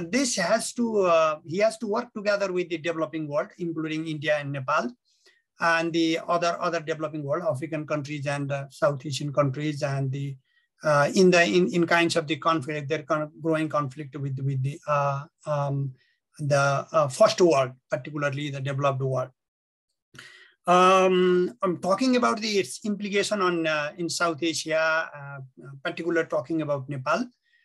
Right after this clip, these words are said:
Um, he has been, uh, since he was in power, he has been continuously, uh,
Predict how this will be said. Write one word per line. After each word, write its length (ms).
Um, 560
he 240
has 280
been, 320
uh, 360
since 380
he 140
was 200
in 140
power, 420
he 220
has 160
been 160
continuously, 960
uh, 380